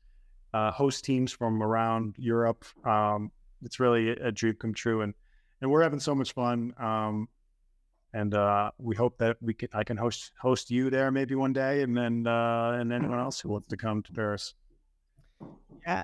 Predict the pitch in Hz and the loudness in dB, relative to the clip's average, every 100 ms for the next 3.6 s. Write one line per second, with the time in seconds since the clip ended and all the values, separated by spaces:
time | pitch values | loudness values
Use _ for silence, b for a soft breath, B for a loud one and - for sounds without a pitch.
0 | - 143 143 139 135 143 143 143 - 135 | -4 -2 0 0 0 0 2 2 0 -2
1 | 139 - 120 143 139 127 123 120 120 120 | -2 -4 -2 -2 0 0 0 -2 -2 0
2 | 117 117 - 120 120 120 120 117 117 117 | 0 -2 -4 -4 0 0 0 -2 -2 -2
3 | 123 - - 131 - - | -2 -4 -2 -2 -4 -14